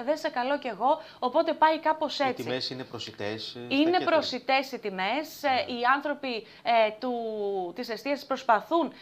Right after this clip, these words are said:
Speaker 1: να απορροφήσουν τις ανατιμήσεις. Από εκεί και πέρα υπάρχει μια μικρή
Speaker 2: Μμμ.
Speaker 1: αύξηση.
Speaker 2: Μμμ.
Speaker 1: Είναι λογικό,
Speaker 2: Λογικό.
Speaker 1: το βλέπουν αυτό οι καταναλωτές ακόμη
Speaker 2: Ναι,
Speaker 1: και στο
Speaker 2: λογικό.
Speaker 1: σούπερ μάρκετ. Από εκεί και πέρα να πω το αισιόδοξο ότι
Speaker 2: Ναι.
Speaker 1: όσον αφορά το δύο χιλιάδες είκοσι πέντε, οι γάμοι οι οποίοι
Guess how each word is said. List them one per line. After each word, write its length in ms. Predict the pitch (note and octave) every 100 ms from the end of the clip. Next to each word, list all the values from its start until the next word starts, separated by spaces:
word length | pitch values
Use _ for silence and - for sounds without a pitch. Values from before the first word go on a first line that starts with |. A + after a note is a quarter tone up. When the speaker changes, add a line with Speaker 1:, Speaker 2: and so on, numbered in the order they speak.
| -
Speaker 1:
να 220 | A3+ A#3+
απορροφήσουν 840 | A3+ A3+ G#3+ G#3 D#4 E4 - G#3 D#3+
τις 200 | - B3+
ανατιμήσεις. 1080 | B3+ A3+ F#3+ F3 F3+ F#3 F#3 - D4 F4 -
Από 180 | C4 A#3+
εκεί 120 | B3
και 100 | D#4
πέρα 120 | D#4
υπάρχει 320 | D4+ F4 E4 A3
μια 180 | G3+
μικρή 280 | G3 F#3+ G#3+
Speaker 2:
Μμμ. 200 | G3 F#3
Speaker 1:
αύξηση. 380 | F3 - G3+ -
Speaker 2:
Μμμ. 320 | D4 - A2
Speaker 1:
Είναι 200 | C#4 C4+
λογικό, 260 | D3+ B3+ B3+
Speaker 2:
Λογικό. 200 | G3+ B3+
Speaker 1:
το 60 |
βλέπουν 280 | A#3+ C4 A#3+
αυτό 160 | G#3 B3
οι 20 |
καταναλωτές 560 | A3+ A3+ G#3 G3 A3 A#3
ακόμη 200 | G#3 B3
Speaker 2:
Ναι, 60 |
Speaker 1:
και 80 | A2
στο 120 | -
Speaker 2:
λογικό. 180 | G3 G#3
Speaker 1:
σούπερ 100 | G#3 F#3
μάρκετ. 240 | G#3+ A3+ F#4 - - -
Από 240 | - F#4
εκεί 140 | C#4 F#4
και 120 | E4+
πέρα 200 | B3+ F4
να 120 | D4
πω 120 | C4+
το 100 | E4+
αισιόδοξο 800 | F4+ B3+ C4+ D4+ C4 G3 - F#3+
ότι 220 | F3+ F3+ F#3 F3 - A2
Speaker 2:
Ναι. 60 | G#2+
Speaker 1:
όσον 340 | B3 E4+ F4+
αφορά 240 | D4+ C4+ C#4
το 120 | A#3+
δύο 160 | C4
χιλιάδες 340 | A#3+ A3+ C4 C4
είκοσι 240 | - F#3+
πέντε, 320 | - G3+ G3 F4+ F#4+ - -
οι 180 | C4+
γάμοι 480 | B3 C4+ G4+ G4 A#3+
οι 60 | G3
οποίοι 300 | F#3 D4